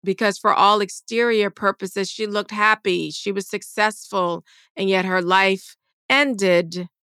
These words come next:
tragically. And so I think it's really timely to talk about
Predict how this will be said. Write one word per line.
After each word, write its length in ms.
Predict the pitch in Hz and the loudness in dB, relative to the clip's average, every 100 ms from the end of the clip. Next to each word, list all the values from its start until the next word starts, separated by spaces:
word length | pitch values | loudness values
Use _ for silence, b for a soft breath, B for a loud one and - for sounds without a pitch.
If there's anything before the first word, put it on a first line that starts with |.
| _ _ _ | _ _ _
tragically. 760 | - 202 190 165 175 - 147 123 - _ _ _ _ _ _ - | 0 2 2 0 -8 -6 -6 -6 -16 _ _ _ _ _ _ -4
And 120 | 196 | 0
so 120 | 214 | 2
I 80 | 202 | 2
think 180 | 233 226 | 2 0
it's 160 | 196 | 0
really 180 | 214 202 | 0 0
timely 480 | 196 220 233 254 214 | -2 -4 -2 -2 -4
to 100 | 175 | -4
talk 340 | - 202 - | -6 -6 -6
about 540 | 196 170 165 165 - | -6 -2 -2 -2 -6